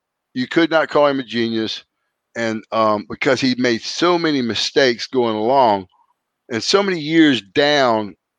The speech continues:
and all he had to do is really, uh, use common sense and make the right decisions, and he didn't. So that alone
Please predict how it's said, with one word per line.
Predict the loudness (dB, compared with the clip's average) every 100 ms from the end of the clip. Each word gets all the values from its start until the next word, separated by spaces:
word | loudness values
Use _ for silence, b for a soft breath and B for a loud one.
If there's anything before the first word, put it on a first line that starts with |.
| _
and | -8 -8 -2
all | 4 4
he | 6
had | 2
to | 2
do | 2 2
is | 2
really, | 0 0 -4 b b b b
uh, | 0 0 -2
use | -8 -2 -2 -2
common | 0 0 0
sense | -4 -2 -2 -2
and | -2
make | 0 0
the | 0
right | 2 2
decisions, | 0 -2 0 0 -2
and | -4
he | -4
didn't. | 0 0 0 -8 -10 _ _ _ -12
So | -2 -2 4
that | 4 4 2
alone | 2 4 6 4 2 -6 -12